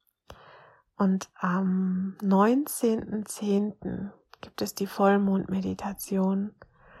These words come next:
Und ich gehe mal davon aus, dass da noch einiges kommt zum Thema Folgen und Führen. Und wenn du Lust hast, sei live dabei. Und wenn nicht, kann ich dir auch gerne die Aufzeichnung hinterher schicken. Und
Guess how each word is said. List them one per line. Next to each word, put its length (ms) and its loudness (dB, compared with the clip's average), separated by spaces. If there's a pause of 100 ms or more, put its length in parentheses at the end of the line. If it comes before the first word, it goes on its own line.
(300)
Und 180 0
ich 160 -4
gehe 200 6
mal 200 6
davon 400 -2
aus, 580 0
dass 260 -6
da 180 0
noch 200 -4
einiges 640 0
kommt 400 -2
zum 180 -4
Thema 400 -6
Folgen 460 -2
und 180 -4
Führen. 480 -2
Und 240 -6
wenn 160 0
du 100 -2
Lust 360 -4
hast, 280 -6
sei 140 -4
live 380 -2
dabei. 560 2 (1300)
Und 200 2
wenn 160 0
nicht, 440 -4
kann 200 -6
ich 120 -8
dir 220 -6
auch 140 -12
gerne 340 -2
die 180 -4
Aufzeichnung 680 0
hinterher 580 0
schicken. 480 -6
Und 500 -6